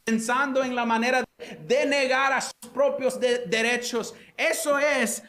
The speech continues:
la imagen que, de, de lo que tenemos, el ejemplo. Cristo se hizo a Él mismo nada para nosotros, denegando a sí mismo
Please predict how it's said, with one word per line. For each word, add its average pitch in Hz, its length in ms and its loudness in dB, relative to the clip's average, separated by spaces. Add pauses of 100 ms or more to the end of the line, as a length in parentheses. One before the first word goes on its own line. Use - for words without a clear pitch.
la 240 180 2
imagen 247 640 2
que, - 180 -14
de, 233 420 -2
de 214 220 0
lo 220 220 0
que 240 140 0
tenemos, 220 840 0 (160)
el 214 180 -2
ejemplo. 208 1000 -4 (360)
Cristo 240 640 0
se 214 220 -2
hizo 220 720 -2
a 185 260 0
Él 247 180 2
mismo 220 760 -2
nada 208 760 0
para 208 220 0
nosotros, 202 760 0
denegando 247 640 -2
a 220 80 2
sí 240 220 -6
mismo 233 500 -2